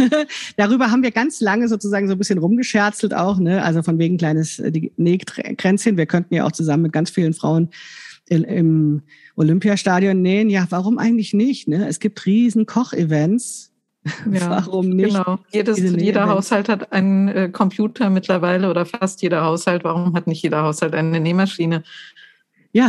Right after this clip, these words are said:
Speaker 1: genau,
Speaker 2: Das
Speaker 1: dieses,
Speaker 2: war
Speaker 1: äh
Speaker 2: auch am Anfang eine Vision, dass jeder Haushalt einen, einen Computer haben soll.
Speaker 1: Ja,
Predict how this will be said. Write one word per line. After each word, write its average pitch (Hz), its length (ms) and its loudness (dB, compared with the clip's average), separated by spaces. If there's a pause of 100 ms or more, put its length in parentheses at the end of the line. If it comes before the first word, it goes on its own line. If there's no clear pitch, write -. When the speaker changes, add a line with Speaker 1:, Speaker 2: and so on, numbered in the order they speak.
(120)
Speaker 1:
genau, 277 260 4
Speaker 2:
Das 180 80 0
Speaker 1:
dieses, 202 220 2
Speaker 2:
war 196 140 2
Speaker 1:
äh 202 160 2
Speaker 2:
auch 185 60 -6
am 202 180 0
Anfang 196 500 2
eine 180 280 0
Vision, 180 560 0
dass 170 180 -2
jeder 175 240 0
Haushalt 175 380 -2
einen, 170 420 -2
einen 165 240 -2
Computer 196 480 0
haben 160 400 0
soll. 147 260 0
Speaker 1:
Ja, 294 160 2